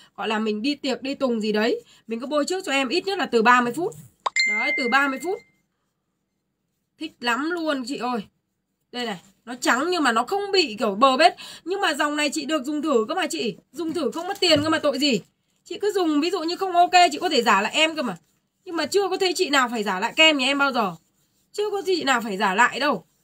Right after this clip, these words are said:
Vì thích lắm luôn. Chị cứ xoa kỹ này cho em này. Cái chất kem của nó càng để lâu nó càng mịn càng đẹp. Kể cả tối, mà mai mà chị đi đám cưới sớm nhá. Tối hôm nay chị tắm xong chị mặc quần đùi hoặc mặc slip có xe chị bôi đều lên chân lên tay chị.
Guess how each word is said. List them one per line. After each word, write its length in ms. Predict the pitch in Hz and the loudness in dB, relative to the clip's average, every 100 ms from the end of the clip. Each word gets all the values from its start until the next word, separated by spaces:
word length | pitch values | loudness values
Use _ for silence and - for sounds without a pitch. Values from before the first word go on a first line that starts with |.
| _ _ | _ _
Vì 160 | 254 254 | -8 -4
thích 260 | 359 427 | -4 -2
lắm 200 | 302 277 | 0 0
luôn. 340 | 370 370 277 180 _ _ - | 2 0 0 -4 _ _ -14
Chị 120 | 302 | -6
cứ 120 | 359 | -4
xoa 220 | - 339 | -2 -2
kỹ 260 | 311 330 381 | 0 -2 0
này 140 | 320 | 0
cho 100 | 311 | 2
em 180 | 311 302 | 2 2
này. 160 | 233 175 _ _ _ _ - | 0 -4 _ _ _ _ -16
Cái 100 | 302 | -6
chất 200 | 415 - | -6 -2
kem 240 | 330 330 | -2 -2
của 80 | 247 | -2
nó 100 | 247 | 2
càng 260 | 330 285 254 | 4 6 4
để 140 | 208 | 2
lâu 160 | 294 311 | 4 2
nó 80 | |
càng 180 | 311 247 | 2 0
mịn 160 | 254 180 | 0 -4
càng 140 | 214 | -2
đẹp. 220 | 208 196 _ _ _ | -2 -2 _ _ _
Kể 140 | 302 254 | -2 0
cả 160 | 233 | 0
tối, 160 | - 190 | -4 -2
mà 220 | 262 277 | 2 4
mai 280 | 294 339 339 | 8 8 8
mà 100 | 269 | 4
chị 140 | 277 | 0
đi 120 | 277 302 | 0 2
đám 160 | 269 | 2
cưới 200 | 269 269 | -2 -4
sớm 260 | 269 240 285 | -4 -4 -2
nhá. 100 | 415 - _ _ - | -4 -8 _ _ -4
Tối 200 | 247 339 | 0 2
hôm 100 | 330 | 0
nay 120 | 330 | -2
chị 80 | 240 | -2
tắm 240 | 247 262 | 0 2
xong 160 | 302 330 | 2 0
chị 60 | 240 | 0
mặc 140 | 240 | -2
quần 160 | 254 240 | 0 -2
đùi 180 | 254 233 | 0 0
hoặc 100 | 220 | 0
mặc 200 | 240 - | -4 -4
slip 320 | 339 330 359 | -6 -4 -4
có 140 | 349 | -4
xe 160 | 349 311 | -2 -4
chị 120 | 294 | -4
bôi 240 | 269 294 277 | 2 4 6
đều 220 | 254 233 | 6 4
lên 140 | 269 | 2
chân 180 | 302 285 | 0 0
lên 120 | 269 | 0
tay 200 | 277 269 254 | 2 0 -2
chị. 160 | 262 | -8